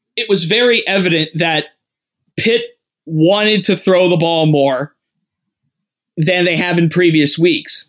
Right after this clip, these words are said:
And they thought that, yes, there's Izzy Abanikanda who's hot.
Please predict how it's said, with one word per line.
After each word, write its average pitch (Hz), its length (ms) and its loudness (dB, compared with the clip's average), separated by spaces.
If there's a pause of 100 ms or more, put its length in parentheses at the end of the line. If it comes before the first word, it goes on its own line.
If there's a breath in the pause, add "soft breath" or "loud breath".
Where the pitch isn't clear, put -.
(120)
And 147 180 0
they 196 180 -2
thought 170 440 -4 (1000)
that, 156 420 -2 (560)
yes, 175 520 -2
there's 151 180 0
Izzy 175 280 2
Abanikanda 170 540 -2
who's 160 180 2
hot. 180 360 -4